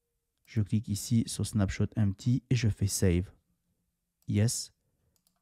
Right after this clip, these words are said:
Input mixer, je constate que j'ai tous mes réglages à zéro, donc tous mes volumes à zéro. Si je rappelle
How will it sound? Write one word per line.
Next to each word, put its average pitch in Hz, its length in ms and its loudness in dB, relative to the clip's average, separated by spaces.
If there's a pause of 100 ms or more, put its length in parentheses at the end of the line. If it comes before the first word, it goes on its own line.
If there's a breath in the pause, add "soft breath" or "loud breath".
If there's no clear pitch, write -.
(240)
Input 139 240 4
mixer, 131 500 6
je 110 120 2
constate 110 480 2
que - 80 0
j'ai 104 100 -4
tous - 120 0
mes 117 100 4
réglages 104 400 2 (560)
à 95 100 -2
zéro, 101 360 2
donc 104 160 -4
tous - 100 -4
mes 110 80 4
volumes 104 260 0
à 90 60 0
zéro. 98 320 0 (500 soft breath)
Si 196 240 2
je 143 120 4
rappelle 123 600 4